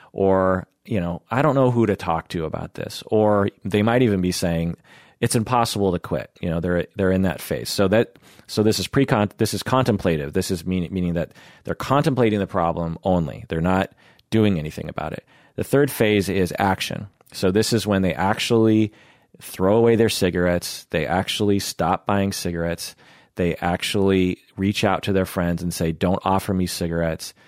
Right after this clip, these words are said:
They, uh, might, you know, take a nicotine patch or something. You know, they're,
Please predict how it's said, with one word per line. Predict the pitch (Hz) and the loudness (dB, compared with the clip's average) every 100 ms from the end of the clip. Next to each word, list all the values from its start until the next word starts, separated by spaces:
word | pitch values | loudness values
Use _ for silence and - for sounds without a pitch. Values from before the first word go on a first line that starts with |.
| _ _ _ | _ _ _
They, | 90 90 85 85 - - | -2 0 0 -4 -8 -16
uh, | - | -12
might, | 80 92 90 82 - | -6 -2 -2 -2 -4
you | 95 | -4
know, | 80 80 80 - _ - - - | -4 -4 -6 -10 _ -16 -16 -12
take | - 101 90 | -4 -2 0
a | |
nicotine | 87 - - - 90 | -2 -2 -4 -4 -4
patch | 87 90 82 82 - | -2 -4 -4 -4 -6
or | |
something. | 82 90 80 95 | -6 -6 -6 -4
You | |
know, | 92 | -2
they're, | 90 90 | 0 0